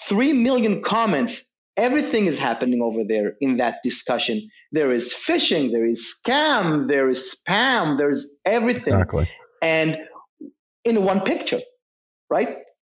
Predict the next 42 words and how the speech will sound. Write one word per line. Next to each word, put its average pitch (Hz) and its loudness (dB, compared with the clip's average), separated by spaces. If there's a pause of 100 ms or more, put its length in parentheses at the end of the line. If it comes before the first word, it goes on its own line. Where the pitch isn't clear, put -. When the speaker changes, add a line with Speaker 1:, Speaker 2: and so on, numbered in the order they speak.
Speaker 1:
In 160 -2
a 165 0
single 202 0
picture. - -2 (400)
And 185 2
we 202 2
don't 285 2
think 370 0
about 220 0
it 147 -4
usually. 123 -2 (200)
We 190 0
think 226 -2
about 196 0 (180)
emails, 190 0 (400)
but 170 -2
people 285 0
interact 233 -2
with 147 -4
that 151 0 (360)
picture 175 -2
of 135 -2
an 147 0
egg. 147 -2 (360)
<laughs> - -10
As 160 -2
funny 214 0
as 170 -2
it 165 -2
may 160 2
seem, 196 0
right? 190 0
They 151 2
interact 190 0
with 247 -2
it. 127 -2 (500)
And 165 0 (320)
we 160 2
need 196 0
to 180 0
teach - -4
people 175 0